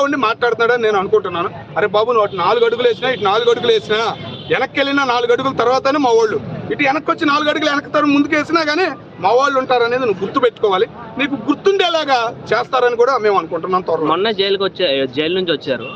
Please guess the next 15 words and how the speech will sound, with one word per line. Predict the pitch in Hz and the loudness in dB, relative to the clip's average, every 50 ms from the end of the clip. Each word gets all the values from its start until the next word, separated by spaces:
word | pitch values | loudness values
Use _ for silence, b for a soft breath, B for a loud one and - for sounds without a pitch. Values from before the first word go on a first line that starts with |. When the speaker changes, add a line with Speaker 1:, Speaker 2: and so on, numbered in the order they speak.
| - - - 135 | -14 -10 -6 -4
Speaker 2:
అయినా | 151 170 196 208 196 214 | -4 -2 -2 -4 -2 -2
సార్ | 208 180 170 | -2 0 0
నోటితో | 170 165 160 165 151 | 0 0 0 -2 -2
లాగుతారు. | 139 135 131 - 139 127 - - - - - - - - - - - - - - | -2 -4 -4 -6 -10 -12 -12 -12 -14 -14 -16 -16 -18 -20 -20 -20 -20 -18 -18 -18
Speaker 1:
ఆ | - - - | -12 -6 -2
తుల | 143 170 240 | 0 0 2
అనేది | 254 240 226 214 233 220 190 | 2 2 2 2 2 0 0
ఉంటుందన్న, | - 233 214 214 165 135 - - - - - - - - | -2 -2 -2 -2 -4 -6 -10 -14 -18 -18 -18 -16 -12 -8
కంపల్సరీగా | - 190 247 233 262 247 240 240 214 196 | -4 -2 -2 0 0 0 2 2 0 -2
ఉంటుంది. | 196 180 - - - - - - - - - | -4 -10 -12 -14 -20 -20 -20 -20 -14 -6 -4
కానీ | 165 165 170 233 208 | -4 -2 0 0 0
ఏంటంటే | 202 208 196 190 - - - | 0 0 -2 -6 -8 -8 -4
కుల | 196 208 226 220 | -2 0 0 0
రాజకీయాలు | 214 196 180 - 208 196 175 - 170 | 0 -4 -4 -4 -4 -4 -4 -4 -6
చేయకూడదు. | 160 147 151 - - | -6 -4 -6 -8 -10